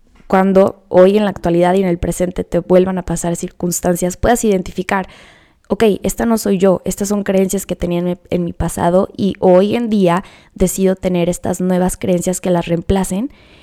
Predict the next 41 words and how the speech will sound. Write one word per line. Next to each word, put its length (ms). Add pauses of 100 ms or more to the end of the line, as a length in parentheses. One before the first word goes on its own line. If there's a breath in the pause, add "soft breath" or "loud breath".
(640 soft breath)
que 140
vayan 320
más 240
con 220
mis 160
valores 360
del 140
presente, 640
soy 220
consciente 460
de 120
que 120
soy 160
responsable 600
de 140
mí 160
misma 540
y 180
eso 220
me 180
va 200
a 160
sentir 420
segura 520
y 120
me 120
va 160
a 160
sentir 520
con 260 (460 loud breath)
plenitud". 720 (520 loud breath)
Entonces, 380 (340)
la 200
importancia 800
de 180
poder 600
reconocer 640
tu 200
obscuridad, 720
de 160
reconocer 640